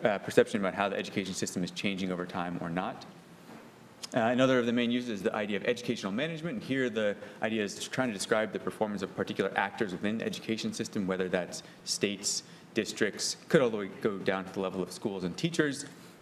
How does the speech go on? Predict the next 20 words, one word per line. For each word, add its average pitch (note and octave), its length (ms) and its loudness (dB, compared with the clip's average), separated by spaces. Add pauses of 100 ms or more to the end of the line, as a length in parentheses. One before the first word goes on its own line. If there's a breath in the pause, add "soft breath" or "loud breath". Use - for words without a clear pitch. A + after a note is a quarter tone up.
(1040)
Um, G2 300 0 (340 loud breath)
and G#2+ 180 2
then A2 200 4
the G#2+ 100 4
idea B2+ 220 6
is G#2 100 2
that G#2+ 160 6
although B2 480 8
a B2 40 4
lot B2 200 6
of D#3 60 2
times A#2+ 300 0
educational A2+ 420 2
management G#2+ 280 0
would G#2 100 -2
lead G2 180 -2
to F#2+ 80 -2
an F2 60 0
accountability A2 500 0
system, A#2+ 400 0